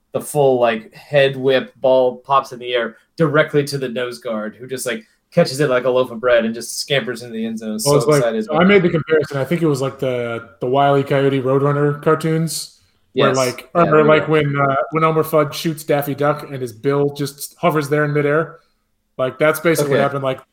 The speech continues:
Speaker 2: the lineman went through the quarterback, and the quarterback disappeared, and the ball just
Speaker 1: Right.
Speaker 2: hung there in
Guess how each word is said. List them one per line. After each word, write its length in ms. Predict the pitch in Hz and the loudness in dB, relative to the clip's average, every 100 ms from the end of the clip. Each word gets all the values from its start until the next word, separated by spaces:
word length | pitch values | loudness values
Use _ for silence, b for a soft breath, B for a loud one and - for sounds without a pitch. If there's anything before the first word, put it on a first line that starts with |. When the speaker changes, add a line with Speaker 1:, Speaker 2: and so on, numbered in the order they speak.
| _ | _
Speaker 2:
the 80 | 175 | -2
lineman 320 | 160 156 151 | 2 2 0
went 160 | 139 143 | -2 -4
through 260 | - 190 196 | -2 0 2
the 80 | |
quarterback, 580 | 175 175 156 139 135 - | 2 2 4 2 -2 -4
and 80 | 143 | -12
the 60 | 131 | -6
quarterback 480 | 165 156 147 135 | 0 2 2 -2
disappeared, 640 | 127 143 147 151 135 123 - _ _ - | -6 -6 -4 -2 -2 -4 -8 _ _ -12
and 100 | 135 | -8
the 40 | |
ball 260 | 123 143 147 | 0 4 4
just 140 | 139 | 4
Speaker 1:
Right. 80 | 120 | 4
Speaker 2:
hung 200 | 151 151 | 2 2
there 260 | 135 127 | 0 -2
in 20 | 123 | -4